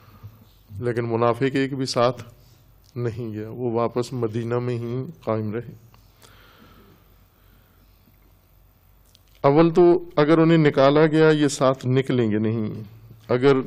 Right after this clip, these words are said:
جنگ کی گئی یہ ان کی مدد نہیں کریں گے، اگر مدد کے لیے کوئی نمائشی حرکت کی انہوں نے پیٹھ د-، دکھا کر بھگائیں گے۔ لَأَنْتُمْ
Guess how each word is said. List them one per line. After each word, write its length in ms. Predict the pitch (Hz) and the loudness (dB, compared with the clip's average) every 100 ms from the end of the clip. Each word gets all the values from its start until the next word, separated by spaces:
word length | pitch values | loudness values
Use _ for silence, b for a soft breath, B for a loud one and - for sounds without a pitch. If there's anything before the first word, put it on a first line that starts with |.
| 113 | -4
جنگ 300 | 113 131 143 | -2 0 -2
کی 200 | 135 135 | -4 -2
گئی 160 | 135 131 | -2 -2
یہ 100 | 123 | -2
ان 140 | 123 | -4
کی 120 | 117 | -4
مدد 360 | 110 110 120 107 | -4 0 -2 -2
نہیں 200 | 110 113 | -6 -6
کریں 240 | 113 107 107 | -8 -8 -8
گے، 120 | 107 - | -10 -8
اگر 240 | 123 127 | -2 0
مدد 460 | 120 117 123 147 135 | 0 0 4 4 2
کے 80 | 147 | -2
لیے 220 | 135 135 | 0 -2
کوئی 220 | 131 127 | -2 -6
نمائشی 560 | 117 113 113 113 - 131 | -4 -4 -4 -4 -4 -6
حرکت 420 | 113 107 123 117 | -6 -6 -8 -8
کی 240 | - 165 | -6 -4
انہوں 180 | 147 127 | -4 -4
نے 180 | 117 135 - - b b b b b - _ _ | -6 -8 -10 -18 b b b b b -20 _ _
پیٹھ 400 | 131 131 - - | -4 -4 -6 -4
د-، 260 | 120 110 113 | -2 0 -2
دکھا 300 | 117 123 117 | -2 0 0
کر 180 | 127 | 0
بھگائیں 580 | 123 110 110 110 110 107 | -2 -2 -4 -2 -2 -4
گے۔ 60 | - - - B B B B B B | -8 -14 -20 B B B B B B
لَأَنْتُمْ 1160 | 123 123 127 - - 180 240 208 - 175 170 | -4 2 2 0 0 0 0 -2 0 0 0